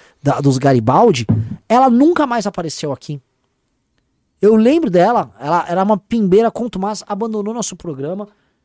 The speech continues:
entendeu? Sempre falei dela, que ela era, era a nossa polenteira do Sul, mas nunca apareceu aqui. É,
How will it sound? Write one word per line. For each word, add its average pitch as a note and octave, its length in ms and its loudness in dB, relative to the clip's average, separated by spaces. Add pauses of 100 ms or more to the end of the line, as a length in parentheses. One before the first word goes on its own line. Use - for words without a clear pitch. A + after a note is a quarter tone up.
(100)
entendeu? D#3 400 -2
Sempre - 380 -4
falei G#3 240 0
dela, E3+ 220 0
que - 100 -10
ela E3+ 320 -4
era, D#3+ 80 -8
era D#3+ 240 -6
a D#3+ 40 -6
nossa E3+ 300 -8 (140)
polenteira G#3 680 2
do D3+ 80 -6
Sul, G3 300 -6
mas A3+ 160 -4
nunca B3+ 220 -2
apareceu F#3 480 -4
aqui. C#3 280 -6 (540)
É, D3+ 400 4